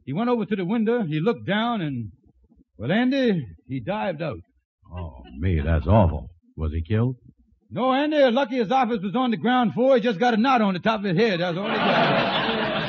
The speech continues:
Speaker 2: Well, I demand that I see the president of this company.
Speaker 1: Well, too late, Andy. The last anybody seen of Mister Worldwide, he was staggering toward a plane for Mexico.
Speaker 2: Yeah, well, why did this Mister Worldwide run away to Mexico now?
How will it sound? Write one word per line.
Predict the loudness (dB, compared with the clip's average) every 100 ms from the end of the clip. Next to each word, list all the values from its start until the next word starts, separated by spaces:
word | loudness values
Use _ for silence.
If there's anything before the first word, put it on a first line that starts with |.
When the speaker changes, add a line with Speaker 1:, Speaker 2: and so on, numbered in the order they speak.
| -4 -2
Speaker 2:
Well, | 2
I | 4 4 4 2
demand | 2 2 2 0
that | 2
I | 0 0
see | 0 -2
the | -2
president | -2 -2 0 -2
of | 0
this | -4 -2
company. | -4 -6 -6
Speaker 1:
Well, | -4
too | 0 2
late, | 2 2 2
Andy. | 0 0 0
The | -2
last | -2 -2 0
anybody | 0 0 0
seen | 0 -2
of | 0
Mister | -2
Worldwide, | 0 0 0 0 0 0
he |
was | -2 -4
staggering | -4 -4 -2 -4
toward | -2 -4 -4
a |
plane | -6 -4 -2
for | -4
Mexico. | -4 -6 -10 -10 -12 _ -18
Speaker 2:
Yeah, | -14 -12 -8
well, | -4 -4 -2 -4
why | -2 0
did | 0 -2
this | -4
Mister | -4 -4 -4
Worldwide | -2 0 0 0 0 0 -2
run | -4
away | -2 -2
to | 0
Mexico | 0 -2 -8 -8 -8
now? | -10